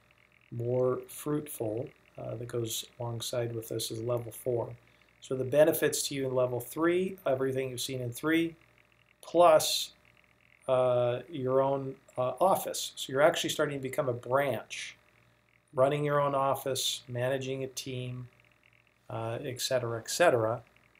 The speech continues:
And so, um, you must produce at a million in production to stay in this level four,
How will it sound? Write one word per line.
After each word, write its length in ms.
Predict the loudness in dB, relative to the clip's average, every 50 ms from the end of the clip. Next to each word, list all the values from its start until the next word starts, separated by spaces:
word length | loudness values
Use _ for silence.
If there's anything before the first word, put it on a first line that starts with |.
| _ -14 -14 _ _ _ _ _ _ _ _
And 260 | -2 -2 0 0 -2
so, 680 | -2 0 2 2 4 4 6 4 4 2 0 -2 -4 -4 0
um, 580 | 0 2 2 2 0 -2 -4 -6 -8 -10 -12 -14 _ _ _ _ _ _ _ _ -12
you 160 | -6 -4 -2
must 320 | 6 8 8 8 8 6
produce 400 | 0 0 2 4 4 4 4 0 -2 -2
at 80 | -2 -2
a 60 | 0
million 720 | 0 -2 -2 2 4 4 4 4 4 2 2 2 -2 -6 -10 _ _ _ _ _ _ _ _ _
in 200 | 0 0 0 0
production 680 | -2 -2 -2 2 4 4 4 4 2 -2 -6 -4 -4 -4
to 80 | -4
stay 600 | -4 -2 -2 -4 -2 0 2 2 2 2 0 -2 -6 _
in 300 | -6 -4 -2 -2 -2 -2
this 320 | 0 -2 0 0 -2 -4 -4
level 440 | -4 -2 0 0 0 -2 -4 -6 -6
four, 640 | -8 -14 -4 -2 -2 -2 0 -2 -4 -4 -6 -10